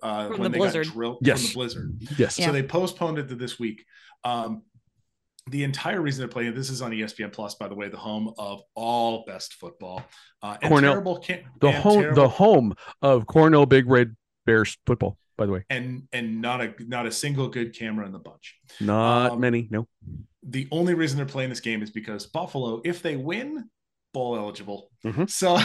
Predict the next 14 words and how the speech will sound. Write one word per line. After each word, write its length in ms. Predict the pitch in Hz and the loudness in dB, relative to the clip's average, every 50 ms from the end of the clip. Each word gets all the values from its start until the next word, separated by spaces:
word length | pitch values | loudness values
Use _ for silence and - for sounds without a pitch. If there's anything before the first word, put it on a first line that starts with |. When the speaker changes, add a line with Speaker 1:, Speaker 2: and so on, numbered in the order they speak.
| - - - - - | 0 -2 -6 -10 -6
Speaker 1:
<laughs> 240 | - - - - | -6 -6 -4 -4
this 320 | - - - 175 170 170 170 | -6 -4 -2 -2 -2 -2 -4
is 160 | 165 143 156 | -4 -4 -4
a, 300 | 165 147 139 139 139 139 | -2 -2 -2 -4 -4 -6
uh, 280 | 135 127 123 120 117 113 110 - - - - _ - | -6 -8 -8 -8 -8 -10 -12 -16 -20 -20 -12 _ -2
if 200 | 180 175 180 - | -2 -2 0 0
Buffalo 420 | 170 180 196 190 220 214 202 196 170 | 0 0 0 0 -2 0 0 0 0
loses 460 | 151 151 160 170 170 156 160 147 - | 0 0 0 -2 -2 -2 -6 -10 -10
to 180 | - 156 143 - | -10 -10 -10 -8
Akron, 480 | 117 131 135 135 - 101 87 82 87 _ _ _ _ | -6 -6 -6 -6 -8 -12 -14 -14 -18 _ _ _ _
because 300 | 131 123 - 123 117 123 | -8 -6 -6 -6 -6 -6
I 80 | 113 | -6
saw 240 | 117 - 214 214 208 | -6 -4 -4 -4 -2
this 280 | 160 147 139 - - | -2 -4 -4 -6 -10